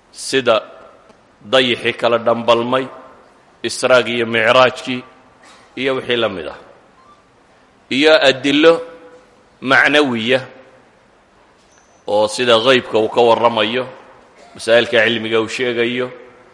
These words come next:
qadiyadda tashriiciga ah, wax tiro badan oo uu ka warramayo. Idan waa masdarka koowaad ee laga qaato baynu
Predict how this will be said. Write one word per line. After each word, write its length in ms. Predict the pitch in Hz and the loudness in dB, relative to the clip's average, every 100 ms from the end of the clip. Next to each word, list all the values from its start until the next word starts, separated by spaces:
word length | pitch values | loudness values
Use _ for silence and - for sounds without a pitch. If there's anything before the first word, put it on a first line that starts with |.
| _ _ _ - | _ _ _ 0
qadiyadda 460 | 117 110 123 117 110 | 2 4 2 4 0
tashriiciga 800 | 120 107 120 123 123 123 123 | 0 -2 0 0 0 0 2
ah, 160 | 127 123 - - - - - | 2 2 -4 -18 -20 -8 -2
wax 160 | - - - | 0 -2 -4
tiro 200 | 147 151 | 2 2
badan 460 | 123 127 131 131 131 | 2 2 2 0 2
oo 140 | 143 135 | 4 4
uu 40 | - | 2
ka 80 | |
warramayo. 520 | 127 117 113 101 87 82 - - - | 2 2 0 -4 -8 -10 -16 -20 -14
Idan 160 | 120 143 | -4 2
waa 200 | 147 147 | 4 4
masdarka 580 | 175 190 - 147 - 127 | 4 -2 0 -2 -2 -6
koowaad 600 | - 135 135 143 147 147 - | -2 0 4 6 6 4 -4
ee 140 | 135 139 | -2 2
laga 260 | 135 151 147 | 4 2 2
qaato 440 | 113 113 110 139 135 | 2 2 2 -2 0
baynu 240 | 135 | 0